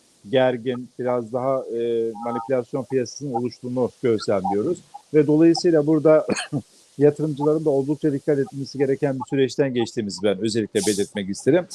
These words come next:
Tabii ki belirsizlik ve kaygı olduğu için piyasalar kendine bir yön belirleyemiyor. Düşüşler, yükselişler, karma karışık bir durum oluyor ve yıllık beklentilerde de tamamen bir değişim oldu. Özellikle onu belirtmek isterim.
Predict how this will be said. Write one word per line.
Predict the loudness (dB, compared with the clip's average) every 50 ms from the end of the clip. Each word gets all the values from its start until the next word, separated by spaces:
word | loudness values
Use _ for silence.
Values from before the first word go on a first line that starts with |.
| -16 _ -16 -16 _
Tabii | 2 4 6 6 4
ki | 6 4 4 4 2 -2 _ -16 -16 -16 -4 4
belirsizlik | 4 6 8 8 6 6 4 2 2 2 2 2 4 4
ve | 2
kaygı | 2 4 4 6 6 6 6 4
olduğu | 4 4 4 2 0 -2
için | -2 -4 -6 -6 -6 -8 -10 -2
piyasalar | 2 4 4 4 4 2 2 0 2 2
kendine | -2 -2 -2 0 0 0 0 0
bir | 2
yön | 4 4 4 4 2
belirleyemiyor. | 0 0 2 0 2 2 2 2 2 -2 -6 -8 -8 -8 -10
Düşüşler, | -12 -10 -10 -10 -2 2 4 4 4
yükselişler, | 4 2 -2 -2 -2 -2 -2 -2 -2 -2 0 0 0 0 -2 -6 -14 -18 -18 _
karma | 4 6 6 6 6 4
karışık | 2 2 0 0 0 -2 -6 -2 0
bir | 0 0 2
durum | 2 2 4 4 2 2
oluyor | -2 -2 -2 0 -2 -2 0 2
ve | 4 4 4 4 0 -8 -20 -20 -20 _ _ _
yıllık | 4 4 6 6 4 2 2 4
beklentilerde | 2 2 2 4 2 2 2 2 0 0 2 2 2 2 0
de | -2 -4 -6
tamamen | -4 -2 0 2 0 2 2 0 2 2
bir | 0 0 2
değişim | 2 2 2 2 0 -2 -2 0
oldu. | 0 0 0 -2 -4 -2
Özellikle | -2 0 4 4 4 4 4 2
onu | 0 0 2 2
belirtmek | 2 2 2 -2 -4 -6 -4 -4 -4
isterim. | -6 -2 -2 0 0 0 -4